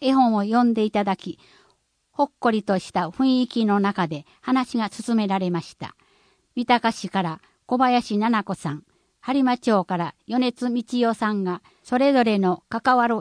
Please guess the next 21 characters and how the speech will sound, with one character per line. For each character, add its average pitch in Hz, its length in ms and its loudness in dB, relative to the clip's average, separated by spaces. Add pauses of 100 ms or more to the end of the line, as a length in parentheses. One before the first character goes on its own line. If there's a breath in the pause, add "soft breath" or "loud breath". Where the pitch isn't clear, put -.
エ 247 100 -4
ヌ 262 160 4
ピ 254 260 0
ー 247 40 4
オ 240 40 2
ー - 40 -6
活 247 260 -4
動 214 200 0
に 226 120 0
つ 220 140 -6
い 196 120 -4
て 190 120 -2
話 202 280 -2
さ 185 120 -6
れ、 151 160 -10 (200 soft breath)
参 262 280 -2
加 269 100 0
者 226 160 0
か 220 140 -2
ら 208 140 2
も、 170 220 -4